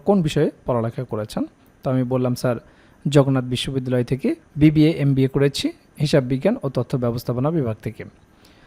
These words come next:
তখন স্যার আমাকে জিজ্ঞেস করলেন যে গ্যাট এর পূর্ণরূপ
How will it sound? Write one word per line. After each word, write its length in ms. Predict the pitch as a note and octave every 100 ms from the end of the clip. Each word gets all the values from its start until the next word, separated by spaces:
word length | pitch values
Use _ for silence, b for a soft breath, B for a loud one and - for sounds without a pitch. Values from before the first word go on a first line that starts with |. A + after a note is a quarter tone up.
| b -
তখন 300 | D#3 D#3 C#3+
স্যার 220 | - C3+
আমাকে 300 | C3 C3+ C3+
জিজ্ঞেস 300 | B2 C3+ C3
করলেন 360 | - C#3 E4 B3
যে 180 | C#3 C3
গ্যাট 440 | B2+ C#3+ D#3+ - -
এর 160 | C#3+ C3+
পূর্ণরূপ 380 | D3 B2+ A2